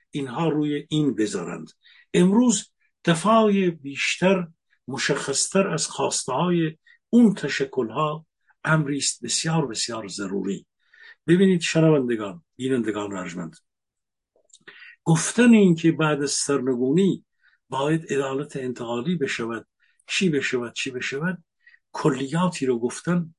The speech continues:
حل مشکل جامعه نیست. اینکه چگونه باید سرنگونی بشود، اینکه با حداقل، به هر حال، شعارهای حداقل، حداقل مخرج مشترک خواستای ما،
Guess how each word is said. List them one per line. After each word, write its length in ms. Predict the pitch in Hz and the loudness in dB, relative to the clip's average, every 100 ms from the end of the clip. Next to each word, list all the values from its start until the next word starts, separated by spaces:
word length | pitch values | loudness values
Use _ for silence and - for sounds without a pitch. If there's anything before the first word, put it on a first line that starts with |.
| _ | _
حل 400 | - 185 180 170 | -6 -2 -2 -2
مشکل 480 | 127 - - 117 107 | -4 -6 -6 -8 -8
جامعه 380 | 113 101 123 165 | -10 -10 -6 -2
نیست. 500 | 190 165 - - _ _ _ _ _ _ _ _ _ - | 0 0 -2 -6 _ _ _ _ _ _ _ _ _ 0
اینکه 360 | 226 233 - | 4 4 2
چگونه 640 | 220 - - 185 196 220 285 | -2 -2 0 2 4 6 6
باید 320 | 202 135 117 | 4 2 -2
سرنگونی 760 | - - 110 101 98 95 95 90 | -4 -6 -8 -10 -12 -12 -12 -10
بشود، 520 | 90 - 92 - - _ _ _ _ _ - - | -10 -8 -10 -10 -16 _ _ _ _ _ -20 -6
اینکه 340 | 202 214 202 196 | 0 2 2 2
با 180 | 175 | 2
حداقل، 1040 | 160 - 165 - 160 165 165 240 180 165 156 - _ _ _ _ _ _ _ _ _ | 0 -2 -4 -2 -2 0 2 2 4 2 0 -6 _ _ _ _ _ _ _ _ _
به 80 | 151 | -4
هر 140 | 139 131 | -4 -2
حال، 180 | 175 | -4
شعارهای 960 | 170 - 139 139 120 151 170 165 160 - - | -4 -4 -4 -2 -2 -2 0 2 0 -4 -8
حداقل، 760 | 160 160 170 175 185 240 185 | -6 -2 0 0 2 0 0
حداقل 720 | - 139 127 131 139 143 135 131 _ _ _ - | -4 -6 -6 -6 -6 -4 -6 -6 _ _ _ -12
مخرج 380 | 131 - 151 139 | -6 0 0 2
مشترک 580 | 123 - - 135 139 120 | -2 -4 -6 -6 -6 -10
خواستای 680 | - 110 - - 123 113 | -8 -6 -6 -4 -4 -4
ما، 260 | 101 87 | -6 -8